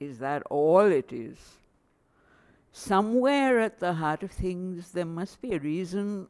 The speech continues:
why you yourself started doing it in the first place. And I don't think artists or writers began with concepts or trends.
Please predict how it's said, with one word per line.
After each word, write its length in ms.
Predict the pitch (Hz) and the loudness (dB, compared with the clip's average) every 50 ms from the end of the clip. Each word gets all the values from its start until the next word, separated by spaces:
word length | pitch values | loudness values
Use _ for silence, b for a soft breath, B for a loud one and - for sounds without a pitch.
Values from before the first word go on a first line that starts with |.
| _ - | _ -14
why 360 | - 120 123 139 139 147 156 | -8 -4 -2 0 2 2 2
you 440 | 160 151 139 135 175 185 185 202 220 | 0 -2 -4 -4 -4 -2 -2 -2 0
yourself 800 | 196 170 156 143 139 - - 165 156 151 151 160 - - - - b b b b b b b b | 0 0 0 0 -2 -4 -6 -4 -2 -2 -2 -2 -4 -8 -18 -20 b b b b b b b b
started 760 | - - - - - 180 185 202 202 - - 208 185 165 151 | -20 -18 -6 0 4 6 8 6 6 4 2 0 0 2 2
doing 280 | 156 151 151 143 151 | 4 4 4 4 2
it 120 | 151 - 147 | -2 -4 -4
in 120 | 143 147 | -6 -6
the 80 | 151 131 | -6 -6
first 340 | - 143 139 131 - - | -6 -6 -6 -6 -8 -12
place. 340 | - 139 131 131 131 - - - B B B B B B | -12 -8 -8 -8 -8 -10 -16 -20 B B B B B B
And 140 | - 170 180 | -6 -4 -4
I 80 | 185 | -4
don't 380 | 175 - - 185 214 247 294 - | -2 0 0 0 0 0 -2 -6
think 360 | - - - 226 226 240 247 _ _ - - - - - - _ _ - | -8 -6 -4 -4 -4 -4 -6 _ _ -18 -16 -16 -16 -18 -20 _ _ -6
artists 680 | - 151 175 202 - - 240 233 202 - - - - - - _ - | -4 -4 -2 -4 -4 -4 -4 -4 -6 -6 -10 -18 -20 -20 -12 _ 0
or 680 | 151 156 156 165 180 185 196 214 220 208 190 175 156 - - | 2 4 6 6 6 6 6 6 6 6 4 4 2 0 -2
writers 680 | - 147 156 151 147 - 165 170 175 175 - - - b b b b b - 147 | -2 0 0 0 0 -2 -2 -2 -2 -4 -4 -10 -18 b b b b b -6 -4
began 440 | 170 156 156 160 156 160 170 180 | -4 -2 0 0 0 0 -2 -2
with 200 | 180 185 180 - | -4 -4 -4 -2
concepts 600 | - 165 151 147 151 - - 147 - - - - | 0 0 0 0 -2 -4 -8 -8 -8 -10 -12 -12
or 80 | 143 143 | -12 -12
trends. 600 | - - - 139 131 131 131 139 135 - - | -12 -12 -12 -8 -8 -8 -8 -8 -12 -14 -16